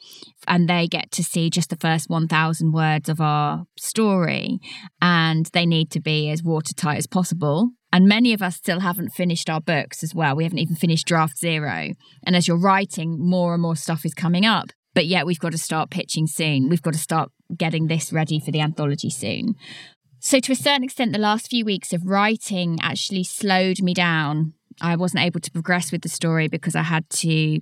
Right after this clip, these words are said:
create the hook and the synopsis. And my goodness, it was so hard. And what it has made me do is see the through line of the whole story,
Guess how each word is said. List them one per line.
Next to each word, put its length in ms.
create 280
the 80
hook 340
and 100
the 40
synopsis. 840
And 180
my 220
goodness, 340
it 80
was 100
so 220
hard. 540
And 640
what 240
it 140
has 360
made 240
me 160
do 460
is 160
see 640
the 60
through 480
line 280
of 100
the 60
whole 220
story, 680